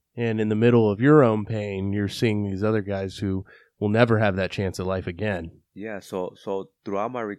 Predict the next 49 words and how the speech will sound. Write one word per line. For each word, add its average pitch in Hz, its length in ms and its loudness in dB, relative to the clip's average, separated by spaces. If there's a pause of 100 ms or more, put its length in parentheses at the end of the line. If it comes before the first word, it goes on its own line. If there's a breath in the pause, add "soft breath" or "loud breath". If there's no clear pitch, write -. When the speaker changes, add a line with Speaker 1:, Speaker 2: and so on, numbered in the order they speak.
Speaker 2:
you 104 100 -12
know, 92 140 -8
throughout 101 320 -8
the 104 60 -12
time 101 280 -10
that 92 100 -8
I'm 90 260 -10
going 95 260 -10
through 95 140 -14
my 85 80 -6
recovery, 98 580 -8
'cause 90 180 -12
I 98 100 -6
got, 110 180 -6
I 98 100 -6
got 101 160 -8
hit 98 200 -8 (100)
early 90 240 -8
in 87 80 -12
my 80 100 -10
deployment. 82 480 -12 (240)
Speaker 1:
Yeah. 95 200 -6 (120)
Speaker 2:
So - 200 -10
the 85 100 -6
guys, 98 420 -6 (220)
they, 87 260 -10
they 92 100 -10
were 98 140 -8
still 92 220 -10
gonna 85 160 -10
be 85 100 -10
there 82 140 -10
for - 120 -16
a 82 60 -12
couple 85 220 -16
more 82 160 -14
months. - 460 -14 (600)
And 82 400 -10 (680)
along 95 480 -8
the 92 80 -8
way, 101 460 -6
I'm 87 160 -14
hearing, 90 420 -8
"Oh, 90 300 -10
you 85 140 -12
know, 85 80 -10
your 85 180 -10
friend, 92 640 -10 (600)
uh, 85 520 -12